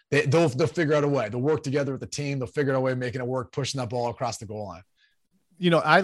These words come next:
Speaker 2: the thing that I love about offensive linemen is they, they embrace, uh, and lean into the griminess of their job.
Speaker 1: Yeah.
Speaker 2: And, and it,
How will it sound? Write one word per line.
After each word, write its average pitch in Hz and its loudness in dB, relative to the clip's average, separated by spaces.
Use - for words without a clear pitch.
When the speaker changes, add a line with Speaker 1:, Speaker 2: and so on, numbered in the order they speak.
Speaker 2:
the 143 -4
thing 202 0
that 180 4
I 147 6
love 127 4
about 113 4
offensive 107 0
linemen 101 0
is 101 -4
they, 113 0
they 120 0
embrace, 117 0
uh, 120 4
and 123 0
lean 139 2
into 127 -2
the 101 -2
griminess 101 -4
of 90 -4
their 87 -4
job. 65 -8
Speaker 1:
Yeah. 85 -8
Speaker 2:
And, 147 2
and 143 -2
it, 139 -6